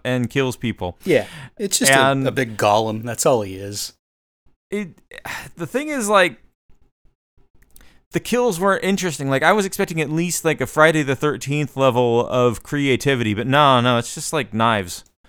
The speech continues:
Speaker 2: Yeah.
Speaker 1: Like, just, we're just stabbing people, you
Speaker 2: It's
Speaker 1: know, whatever.
Speaker 2: Yeah. I mean,
Speaker 1: Um,
Speaker 2: don't let this sour you. You really should go back and watch the original Carpenter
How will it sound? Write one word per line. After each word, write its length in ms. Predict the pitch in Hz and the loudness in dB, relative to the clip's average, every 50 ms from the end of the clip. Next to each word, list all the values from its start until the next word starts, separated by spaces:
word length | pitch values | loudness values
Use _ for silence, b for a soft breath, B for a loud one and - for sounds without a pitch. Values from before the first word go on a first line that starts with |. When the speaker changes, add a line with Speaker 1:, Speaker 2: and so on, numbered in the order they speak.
| b b b b b | b b b b b
Speaker 2:
Yeah. 180 | 113 101 95 | -8 -4 0
Speaker 1:
Like, 260 | 110 117 117 - - - _ _ - | 0 0 0 0 -4 -14 _ _ -12
just, 280 | 156 160 165 151 - - _ | -8 -8 -8 -8 -10 -12 _
we're 100 | 160 160 | -12 -10
just 140 | 160 156 - | -6 -6 -2
stabbing 320 | - 147 127 120 117 113 | 2 4 4 4 2 0
people, 420 | 101 113 110 107 117 117 113 117 - - - | -2 -2 -2 -2 -2 -4 -4 -6 -10 -16 -16
you 80 | 135 | -8
Speaker 2:
It's 160 | 151 143 135 | -4 -2 0
Speaker 1:
know, 180 | 120 110 110 113 | 2 2 2 0
whatever. 520 | 110 139 156 143 120 107 110 113 113 - _ _ | 0 0 2 4 4 4 2 -2 -4 -6 _ _
Speaker 2:
Yeah. 260 | - 110 104 101 92 82 - _ _ _ _ _ _ _ _ - | -18 -18 -16 -16 -18 -20 -20 _ _ _ _ _ _ _ _ -8
I 100 | 139 151 | -2 2
mean, 100 | 165 165 | 4 4
Speaker 1:
Um, 380 | 170 165 165 165 160 156 147 123 | 4 4 2 2 0 -2 -2 0
Speaker 2:
don't 220 | 170 202 240 240 | 2 2 4 4
let 180 | 233 226 220 - | 2 2 4 2
this 160 | 190 170 - | 2 4 4
sour 360 | - - 143 143 147 147 139 | 4 4 4 4 4 2 2
you. 160 | 123 117 113 | 0 -2 -4
You 200 | 123 131 135 139 | -6 -6 -8 -6
really 320 | 127 135 170 202 226 214 202 | 0 4 4 4 4 4 2
should 200 | - - 170 147 | 0 -2 -2 0
go 120 | 143 135 | 0 -2
back 280 | 117 127 123 120 - - | 0 2 2 2 0 -2
and 140 | 120 117 | -4 -4
watch 240 | 113 113 110 - - | -4 -4 -4 -6 -8
the 80 | 117 113 | -8 -8
original 380 | 104 107 101 - 107 107 101 | -10 -10 -10 -8 -8 -8 -6
Carpenter 560 | 101 - 107 101 - - 101 90 90 92 - | -4 -4 -4 -4 -6 -10 -14 -14 -14 -16 -18